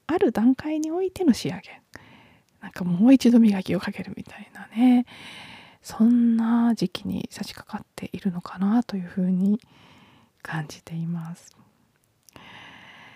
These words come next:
はい。ね、あの、ここ数日ご紹介している鶴光一さんのメッセージ集の中にも「無条件の愛」という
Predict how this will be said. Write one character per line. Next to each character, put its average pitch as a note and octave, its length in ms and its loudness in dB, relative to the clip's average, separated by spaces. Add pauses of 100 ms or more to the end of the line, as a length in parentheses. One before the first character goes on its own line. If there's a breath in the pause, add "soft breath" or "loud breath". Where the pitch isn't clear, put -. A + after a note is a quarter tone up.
(500 loud breath)
は D#3 260 -12
い。 E3 140 -14 (720)
ね、 G3+ 360 -10
あ F3+ 140 -8
の、 F3 460 -8 (240)
こ - 100 -20
こ F#3 220 -8
数 F3 160 -8
日 F3 420 -10
ご F#3+ 100 -14
紹 E3+ 160 -12
介 F#3+ 160 -14
し - 60 -16
て - 120 -8
い - 20 -2
る G3+ 120 -4
鶴 D#3+ 380 -6
光 D#3 220 -12
一 - 180 -18
さ F#3+ 160 -12
ん F3+ 120 -12
の F3+ 260 -8 (340)
メ F#3+ 100 -4
ッ - 40 -8
セ - 160 -14
ー - 20 -12
ジ F3+ 140 -10
集 F#3+ 160 -10
の F#3 120 -10
中 F#3+ 280 -10
に F#3 160 -10
も F#3+ 180 -6 (100)
「無 G3 140 -8
条 F#3 240 -10
件 F3 340 -14
の F#3 180 -12
愛」 A3 200 -6 (100)
と - 120 -16
い - 320 -16
う - 60 -16